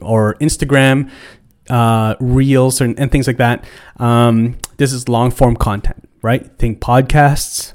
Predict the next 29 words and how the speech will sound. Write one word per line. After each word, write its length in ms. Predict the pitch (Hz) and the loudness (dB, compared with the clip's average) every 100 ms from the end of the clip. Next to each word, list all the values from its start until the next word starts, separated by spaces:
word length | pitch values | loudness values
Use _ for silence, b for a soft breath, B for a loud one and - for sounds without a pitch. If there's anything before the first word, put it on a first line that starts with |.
| - | -14
if 220 | - 113 | -10 -6
you, 260 | 110 107 104 | -4 -4 -6
you 120 | - | -6
know, 160 | 110 95 | -6 -4
so, 460 | - 151 123 117 117 B B | 0 2 4 2 -2 B B
um, 400 | 117 113 107 107 - | -6 -4 -4 -6 -2
think 160 | 185 185 | 0 2
of 80 | |
a 60 | 175 | 2
different 580 | 143 131 160 - 156 - | 2 0 0 2 0 2
way 240 | - 127 | 2 2
to 100 | 123 | 0
twist 480 | 120 - 135 123 - | 4 6 6 2 -2
it 140 | 127 113 | -4 -2
a 60 | |
little 320 | 113 127 165 | 0 4 6
bit 240 | 165 170 165 | 6 4 2
so 120 | 139 | -2
that 120 | 123 | -2
you 220 | 120 127 120 | 0 0 4
offer 480 | 135 147 151 139 - | 4 4 4 2 0
a 80 | |
different 540 | 123 131 - 123 110 - | -2 -2 0 -2 -4 -4
angle 560 | 147 143 147 147 143 143 | 0 2 4 6 6 4
or 180 | - 113 | 2 0
a 60 | 113 | 0
different, 540 | 120 - 113 117 - - - - | -2 -2 -2 -2 -4 -6 -14 -8
um, 420 | 113 110 107 104 - | -4 -2 -4 -6 -4
aspect 640 | 143 143 - 107 - - | 0 0 0 -4 -4 -12